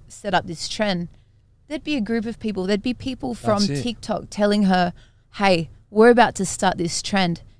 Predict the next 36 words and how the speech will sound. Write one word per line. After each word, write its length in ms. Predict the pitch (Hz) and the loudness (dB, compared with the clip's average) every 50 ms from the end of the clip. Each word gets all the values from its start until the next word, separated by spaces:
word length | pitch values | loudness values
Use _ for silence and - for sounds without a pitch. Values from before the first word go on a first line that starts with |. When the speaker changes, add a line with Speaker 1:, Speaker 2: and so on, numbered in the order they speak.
| _ _ _ _ _ - | _ _ _ _ _ -2
Speaker 1:
Jump 280 | - 220 208 214 202 | 2 4 4 4 4
on 160 | 226 220 226 262 | 2 2 2 2
it, 300 | 302 302 - - 220 - | 0 0 -2 -4 -10 -10
blow 240 | - 196 196 190 190 | -4 -2 -2 0 0
it 100 | 196 190 | 0 0
up." 200 | 196 175 156 - - - - - | -2 -2 -4 -8 -12 -20 -16 -8
Speaker 2:
Yeah. 180 | 127 127 117 - - | -6 -4 -4 -4 -4
Speaker 1:
That's 220 | - 330 - - | -8 -8 -6 -4
not 220 | - 359 302 170 190 | -2 0 0 2 2
her 140 | 190 180 170 | 2 2 2
doing 360 | 165 175 190 202 208 190 175 | 2 -2 -4 -4 -4 -4 -6
it. 120 | 160 - - | -6 -6 -6
It's 160 | 208 208 - 123 | -8 -6 -4 -2
Speaker 2:
Yeah. 80 | 120 | -2
Speaker 1:
people 220 | - 285 - 294 220 | -2 0 -2 -2 0
behind 420 | 226 220 190 190 185 175 175 170 | 0 0 0 0 0 0 0 -2
TikTok. 540 | - - 220 208 - - 180 - - - - - - - _ _ - | -4 -6 -6 -6 -2 -2 -2 -2 -2 -4 -12 -20 -20 -20 _ _ -4
And 160 | - 208 208 | -2 -2 -2
so 140 | - 240 233 | 0 0 0
it's 160 | 220 202 - | 0 -2 -4
their 240 | - 226 226 240 254 | 0 2 4 4 4
responsibility 920 | 262 262 240 - - 226 220 208 - - 185 190 185 208 214 196 185 180 | 2 -2 -6 -4 -4 -4 -4 -4 -6 -6 -4 -4 -2 0 0 0 -2 -2
to 140 | 170 - 190 | -4 -6 -6
be 360 | 170 180 170 170 170 165 165 - - - _ _ _ _ _ _ _ _ | -2 -2 -2 -2 -2 -4 -8 -12 -18 -20 _ _ _ _ _ _ _ _
sort 260 | - - - 196 185 175 | -14 -8 -6 -4 -2 -2
of 280 | 175 170 170 165 - - - - - _ _ _ _ _ _ _ _ _ _ _ _ _ _ _ _ _ _ _ _ _ - | -2 -4 -6 -10 -16 -20 -20 -20 -20 _ _ _ _ _ _ _ _ _ _ _ _ _ _ _ _ _ _ _ _ _ -6
Speaker 2:
Well, 260 | - 170 175 170 147 143 131 | 0 2 2 2 0 -4 0
guide 360 | - 180 180 180 190 190 151 | 6 8 10 10 10 10 8
these 240 | 151 170 160 147 - | 6 4 4 4 2
p-, 140 | - - - | -2 -4 -6
guide 80 | - - | -4 4
Speaker 1:
guiding, 400 | - 160 160 220 226 220 220 240 | 8 10 12 12 12 12 10 8
Speaker 2:
this 120 | - 214 - | 6 4 4
Speaker 1:
guiding 440 | 214 202 233 214 208 214 220 220 214 | 4 8 10 10 10 10 10 8 6
Speaker 2:
platform. 320 | 220 214 202 196 196 185 | 6 6 6 6 4 4
Speaker 1:
them 220 | 185 202 196 196 | 4 2 0 0